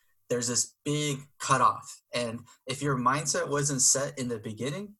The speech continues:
it's gonna be really difficult to be able to, like, parlay that into this new environment, right?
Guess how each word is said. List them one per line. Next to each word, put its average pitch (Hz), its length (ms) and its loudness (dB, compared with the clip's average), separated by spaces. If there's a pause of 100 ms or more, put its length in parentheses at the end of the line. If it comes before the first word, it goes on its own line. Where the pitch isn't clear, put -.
(600)
it's - 180 4
gonna 156 200 -2
be 147 140 -2
really 131 240 -2
difficult 123 480 -6
to - 80 -8
be 113 140 -6
able 110 160 -4
to, - 180 -6
like, 101 160 -6 (120)
parlay 113 440 0
that 120 320 -2
into 113 520 -4
this 107 220 -6
new 113 400 -10 (300)
environment, 120 640 -2
right? 147 240 -4